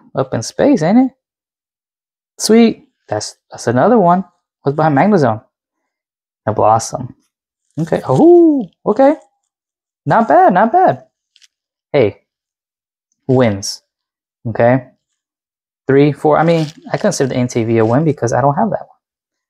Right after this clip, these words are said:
So four packs. I think this, these, this was a winner. So this is actually gonna wrap it up for the Pikachu V max Special Collection Box.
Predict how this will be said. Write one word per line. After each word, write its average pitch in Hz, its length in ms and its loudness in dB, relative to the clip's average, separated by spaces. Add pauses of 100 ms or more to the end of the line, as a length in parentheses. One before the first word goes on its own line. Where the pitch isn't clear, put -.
(120)
So 131 400 -2 (140)
four 151 180 -2
packs. 165 420 -2 (1400)
I 127 120 -2
think 147 340 -2
this, 139 180 0
these, 160 320 0
this 143 160 0
was 170 100 0
a 185 80 2
winner. 185 400 2 (1040)
So - 320 0 (640)
this 156 140 0
is 147 180 -2
actually 147 320 0
gonna 139 220 2
wrap 123 260 -2
it 127 80 2
up - 400 -2 (140)
for 120 100 -4
the 113 80 -6
Pikachu 139 400 -6
V 131 120 0
max 131 200 -2
Special 127 280 -2
Collection 120 360 0
Box. 214 380 -2